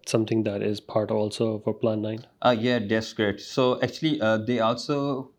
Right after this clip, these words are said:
Speaker 2: they also, uh, held two investor meetups as well. Plus they also, uh, uh, had one to two, uh, you know, party, you can say samosa party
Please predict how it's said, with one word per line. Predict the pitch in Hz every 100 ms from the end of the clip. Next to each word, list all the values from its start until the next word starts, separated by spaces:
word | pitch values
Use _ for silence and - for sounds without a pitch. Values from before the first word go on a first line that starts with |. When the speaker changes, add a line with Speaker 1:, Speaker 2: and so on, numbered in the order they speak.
| -
Speaker 2:
they | 123
also, | 117 120 120 147 143 143 127 -
uh, | 117 120
held | 120 123 123 123 -
two | 123 131 135 131
investor | 127 123 120 - 135 131
meetups | 127 123 123 127 127
as | 127 127
well. | 135 139 151 -
Plus | 117 120 120
they | 117 117
also, | 107 110 107 123 117 113 113
uh, | 104 98 98 101 101 101 95 - _ _ _ _ -
uh, | 104 101 101 95 -
had | - 113 104 104
one | 110
to | 110
two, | 117 117 113 107
uh, | 104 95
you | 98
know, | 104 107
party, | 110 101 117 117 117 - _ _ _ _ _ 110
you | 113
can | 107 113
say | 113 113
samosa | 110 113 113 117
party | 113 117 120 117 -